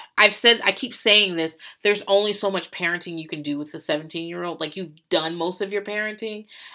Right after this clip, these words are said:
and at this point, the choices they are making are their own. And if they have decided to go out and get a tattoo, like,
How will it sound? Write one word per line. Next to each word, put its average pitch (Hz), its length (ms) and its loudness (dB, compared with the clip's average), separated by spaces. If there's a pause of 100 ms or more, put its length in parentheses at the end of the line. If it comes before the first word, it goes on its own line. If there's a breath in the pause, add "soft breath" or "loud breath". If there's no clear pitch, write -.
(100)
and 196 100 4
at 185 120 4
this 208 160 0
point, 151 260 -2
the 160 60 -4
choices 185 340 0
they 175 160 4
are 165 80 0
making 160 340 -8
are 170 160 -2
their 151 300 -2
own. 156 320 -6 (240 loud breath)
And 185 140 0
if 165 160 -2
they 220 180 6
have 240 240 0
decided 185 920 0 (320 soft breath)
to 208 140 -6
go 190 400 4
out 180 440 -2 (500)
and 180 180 0
get 196 140 4
a 175 140 2
tattoo, 175 880 -2 (1400 soft breath)
like, 170 400 0